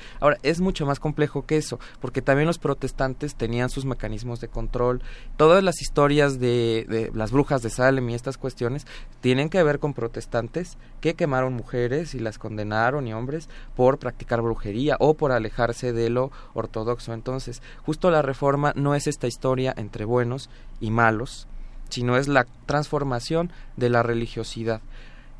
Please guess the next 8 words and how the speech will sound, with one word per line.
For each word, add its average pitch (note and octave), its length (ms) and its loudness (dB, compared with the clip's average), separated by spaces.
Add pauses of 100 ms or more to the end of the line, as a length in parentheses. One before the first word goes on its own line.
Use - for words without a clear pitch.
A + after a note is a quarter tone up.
y A#2 300 2
evidentemente A#2+ 600 0
de B2+ 80 2
la B2+ 100 2
subjetividad D3 760 -2 (640)
a B2+ 180 8
una C#3 260 6
modernidad. A2 600 -2